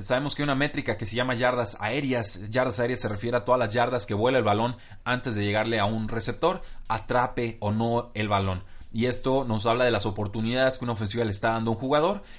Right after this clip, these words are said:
Y, eh, cuando hay poca producción, pero muchas yardas aéreas, se puede pensar que las oportunidades son tales que vale la pena, eh, creer en ese jugador y, y entender que la, la, la, el diseño de la ofensiva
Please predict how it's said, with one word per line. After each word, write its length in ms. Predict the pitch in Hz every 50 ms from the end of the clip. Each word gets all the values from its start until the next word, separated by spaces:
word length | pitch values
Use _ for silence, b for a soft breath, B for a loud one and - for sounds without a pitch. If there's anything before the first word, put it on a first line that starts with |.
| B B B
Y, 380 | B 101 101 110 131 139 -
eh, 140 | 101 95 92
cuando 500 | 92 101 98 98 101 101 101 98 101 98 -
hay 120 | 107 107
poca 320 | 104 - 120 117 127 123
producción, 500 | - 117 107 104 95 - - 131 123 120
pero 160 | - 101 95 98
muchas 440 | 107 110 104 - 117 110 - -
yardas 540 | - 101 95 107 107 107 107 110 110 107 -
aéreas, 500 | - 127 131 131 127 135 151 170 170 - B B B B B -
se 140 | - 113 101
puede 200 | 104 117 117 -
pensar 440 | - 117 110 101 - 120 120 123
que 80 | - 113
las 160 | 101 98 98
oportunidades 500 | 107 95 107 98 98 - 104 107 110 110
son 160 | - 110 107
tales 360 | 98 120 120 120 120 110 - -
que 280 | - 110 117 120 B B B B
vale 340 | B 101 98 104 107 110 110
la 180 | 107 98 95 -
pena, 300 | 107 107 110 110 110 107 -
eh, 240 | 98 95 92 90
creer 240 | - 110 113 120 131
en 120 | 131 123 127
ese 180 | 127 104 131
jugador 420 | 107 117 117 123 131 151 170 170 135
y, 100 | 107 98 - -
y 260 | 110 101 98 101 98
entender 420 | 104 101 104 107 110 117 120 117 -
que 120 | 123 107
la, 160 | 101 101 101 101
la, 420 | 101 95 95 95 92 92 92 95 95
la, 220 | 101 98 98 98 101
el 80 | 101
diseño 340 | 113 107 - 147 151 151 143
de 40 | 123
la 60 | 117
ofensiva 440 | 107 104 113 104 123 135 139 135